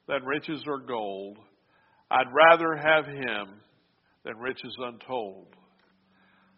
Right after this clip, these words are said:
I'd rather have Him than riches or lands, and to be led by His nail-pierced hands, than to be the king of a vast domain, and be held in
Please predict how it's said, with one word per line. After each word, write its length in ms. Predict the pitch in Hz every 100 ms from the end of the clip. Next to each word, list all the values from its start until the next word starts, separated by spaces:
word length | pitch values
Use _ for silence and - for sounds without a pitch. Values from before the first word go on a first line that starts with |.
| -
I'd 100 | 135
rather 340 | 160 185 190
have 320 | 165 180 180
Him 380 | 156 165 165 165
than 180 | 151 131
riches 380 | 151 156 160 139
or 160 | 156
lands, 800 | 147 135 120 113 117 - - - _ _ _ -
and 100 | 120
to 60 |
be 120 | 123 131
led 640 | 135 160 175 175 165 - - _ _ _ _ _ -
by 200 | 127 127
His 180 | 120 -
nail-pierced 1400 | 123 135 131 117 113 _ _ _ _ _ - 117 113 -
hands, 760 | 117 107 - _ - - - _ _ _ _ _ _ _ _ _
than 120 | 127
to 80 | 131
be 140 | 147 202
the 100 | 208
king 380 | - 214 226 240
of 120 | 185
a 80 | 170
vast 440 | 180 196 190 -
domain, 520 | 208 196 165 110 95 - _ _ _ _ _ _ _ _ _ _ _ -
and 220 | 127 131
be 160 | 131 123
held 440 | 156 160 160 165
in 140 | 151